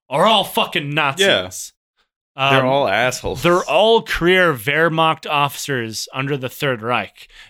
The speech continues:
Speaker 1: Now, Stauffenberg was not a Nazi member, but he was a fucking Nazi. I don't give a shit what anybody says. He believed in Nazi ideology. Meanwhile, the true members of the German resistance, like the, the White Rose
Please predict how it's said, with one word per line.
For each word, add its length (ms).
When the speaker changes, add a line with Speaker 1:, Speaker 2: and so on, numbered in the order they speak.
Speaker 1:
Now, 300
Stauffenberg 640
was 160
not 160
a 20
Nazi 340
member, 260
but 120
he 100
was 120
a 80
fucking 440
Nazi. 480
I 80
don't 120
give 120
a 60
shit 380
what 100
anybody 300
says. 200
He 160
believed 540
in 80
Nazi 420
ideology. 760
Meanwhile, 420
the 100
true 240
members 380
of 80
the 80
German 320
resistance, 440
like 180
the, 100
the 140
White 260
Rose 480